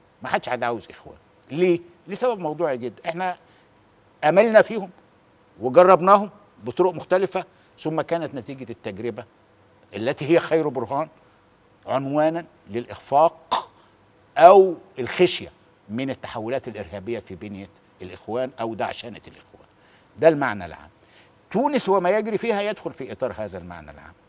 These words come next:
اللي هو إجلاء الإخوان بعبير موسي وبغير عبير موسي. بمعنى، أنت لو تلحظي في الشهور الأخيرة، آه، أنا من، آه، من فترة، يمكن في أوائل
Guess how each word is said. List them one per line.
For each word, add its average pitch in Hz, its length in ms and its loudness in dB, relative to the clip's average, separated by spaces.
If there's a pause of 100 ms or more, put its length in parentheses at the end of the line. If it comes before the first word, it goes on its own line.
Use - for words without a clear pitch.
(120)
اللي 110 120 -6
هو 175 100 4
إجلاء 143 460 -4
الإخوان 78 400 -20 (1200)
بعبير 147 380 4
موسي 180 400 -10 (100)
وبغير 127 520 -4 (140)
عبير 101 380 -4
موسي. 87 360 -18 (400)
بمعنى، 147 460 -6 (380)
أنت 135 200 -4
لو 127 180 -2
تلحظي 131 580 -8
في 131 140 -12
الشهور 104 840 -6
الأخيرة، 120 580 -8 (720)
آه، 98 720 -10 (100)
أنا 165 380 0 (160)
من، 110 480 -10
آه، 101 360 -14
من 104 100 -12
فترة، 185 460 0 (640)
يمكن 120 260 -12
في 127 100 -16
أوائل 123 640 -2